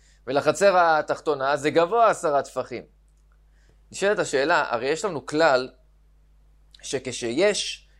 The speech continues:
איזשהו שטח בין שתי חצרות, אם לשתי החצרות לא נוח להשתמש באותו שטח, באותה מידה,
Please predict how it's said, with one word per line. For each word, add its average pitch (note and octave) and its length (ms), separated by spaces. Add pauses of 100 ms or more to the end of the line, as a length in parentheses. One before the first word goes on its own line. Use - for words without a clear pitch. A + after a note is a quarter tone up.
(140)
איזשהו F#3 460
שטח D#3+ 520
בין D#3+ 240
שתי F3 240
חצרות, A#2 600 (1300)
אם C4 320 (380)
לשתי D#3 400
החצרות F3 640
לא F3 180
נוח E3+ 280
להשתמש D3+ 540
באותו C3+ 400
שטח, B2+ 500
באותה C3 400
מידה, C#3+ 400